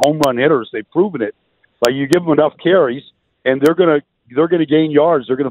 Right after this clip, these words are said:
find holes. And so it started with Chicago. Uh, it, it carried on against, uh, Dallas, and then last week was just a complete mind-numbingly crazy game plan that they had for Garrett, uh, for Minshew. It just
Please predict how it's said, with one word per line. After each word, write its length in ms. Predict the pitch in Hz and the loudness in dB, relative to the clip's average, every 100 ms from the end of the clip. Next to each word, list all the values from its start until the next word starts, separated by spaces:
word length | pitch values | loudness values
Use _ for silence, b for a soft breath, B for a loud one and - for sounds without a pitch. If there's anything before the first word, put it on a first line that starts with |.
| - | -2
find 180 | 139 120 | -2 0
holes. 420 | 165 185 - - _ _ _ _ _ 135 | 0 0 -4 -20 _ _ _ _ _ -2
And 340 | 143 135 127 - - | 0 0 -4 -12 -2
so 240 | 151 139 | 0 0
it 140 | 143 - | -2 -6
started 340 | - 185 208 196 | -2 0 2 2
with 140 | 180 | 0
Chicago. 640 | 208 - 147 127 139 151 _ _ _ _ _ | -2 -4 -2 0 -2 -6 _ _ _ _ _
Uh, 220 | 120 120 120 - | -2 0 -2 -6
it, 120 | 127 _ | -12 _
it 100 | 113 | -6
carried 300 | - 165 175 | 0 2 2
on 200 | 165 170 | 2 0
against, 320 | 170 175 160 - - | 0 -2 -2 -8 -2
uh, 200 | 143 127 | -2 0
Dallas, 420 | 147 143 151 147 | 0 0 0 -2
and 100 | 139 | -6
then 120 | 135 | -4
last 300 | 131 165 160 147 | 0 0 -2 -4
week 200 | 139 - | -8 -6
was 160 | 131 120 | -4 -2
just 220 | - 123 - | -2 -4 -6
a 40 | |
complete 520 | - - 143 143 147 _ _ _ _ _ _ 98 | -16 -12 0 0 0 _ _ _ _ _ _ -4
mind-numbingly 1000 | 127 151 151 139 139 135 127 127 113 101 _ _ _ _ _ _ | -2 2 2 2 2 2 4 2 0 -8 _ _ _ _ _ _
crazy 560 | - 156 160 139 135 - - | -2 2 2 0 -6 -8 -2
game 240 | 143 143 | 0 0
plan 280 | - 113 104 | 0 -2 -2
that 120 | 110 110 | -4 -2
they 80 | |
had 200 | 117 120 | 0 0
for 100 | 107 | -4
Garrett, 340 | 101 117 107 101 b b b b b 110 | -2 0 0 -4 b b b b b -2
uh, 180 | 110 101 | 0 0
for 100 | 123 | -2
Minshew. 440 | 110 120 - 98 101 | 0 -2 -4 -8 -8
It 80 | 107 | -4
just 200 | 120 | -6